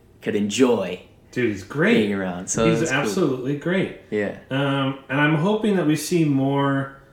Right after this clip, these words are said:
Speaker 2: of, like, good old and s-, slash, like, healthy Jim. Like, I
Speaker 1: Mm-hmm.
Speaker 2: think he, he's been through a lot, you know, and, um, and yeah,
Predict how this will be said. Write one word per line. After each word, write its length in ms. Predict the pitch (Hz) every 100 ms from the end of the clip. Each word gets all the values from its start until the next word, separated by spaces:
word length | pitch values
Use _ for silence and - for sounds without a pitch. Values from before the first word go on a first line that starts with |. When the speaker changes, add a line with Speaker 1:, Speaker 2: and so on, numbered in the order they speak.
| - - - _ _ -
Speaker 2:
of, 300 | 123 123 117
like, 260 | 120 110 -
good 480 | 143 143 135 123
old 420 | 123 123 123 120 - - -
and 180 | 120 117
s-, 60 |
slash, 800 | - - - - 131 117 110 -
like, 160 | 101 -
healthy 360 | 151 160 101
Jim. 380 | 90 101 92 - - - - - -
Like, 100 | 110
I 60 | 123
Speaker 1:
Mm-hmm. 80 | 175
Speaker 2:
think 220 | 151 147
he, 320 | - 143 202 175
he's 380 | 214 254 247 -
been 220 | 262 269
through 180 | 311 247
a 20 |
lot, 440 | 165 226 - - -
you 100 | 123
know, 340 | 120 147 165 -
and, 380 | 135 131 131 - - - - -
um, 680 | 120 120 117 113 107 104 - - - - - - - - - - - 131
and 760 | 127 123 117 117 117 113 110 - - - - _ - - - - -
yeah, 320 | 175 170 -